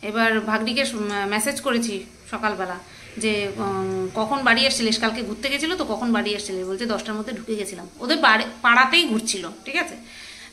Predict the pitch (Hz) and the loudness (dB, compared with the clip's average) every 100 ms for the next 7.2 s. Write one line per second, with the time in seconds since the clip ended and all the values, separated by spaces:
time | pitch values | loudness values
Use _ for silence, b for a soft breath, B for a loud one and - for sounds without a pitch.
0 | - 226 214 202 208 208 196 202 208 190 | -6 -2 0 0 0 0 -2 -4 -6 -6
1 | 208 214 208 214 - - 226 202 190 185 | -4 -4 -4 -8 -14 -16 -12 -10 -8 -8
2 | 208 226 233 233 214 196 196 208 214 240 | -2 0 0 -2 -4 -4 -6 -8 -4 0
3 | 190 196 220 311 214 - B B B 226 | 0 0 2 2 2 -6 B B B -6
4 | 240 277 220 220 233 330 381 - B B | -2 2 4 6 6 6 4 0 B B
5 | B - 220 247 277 320 320 - - - | B -2 0 2 4 2 0 -6 -12 -20
6 | - - - - - - - - 320 320 | -20 -20 -20 -20 -20 -20 -20 -8 -2 0
7 | 339 | 0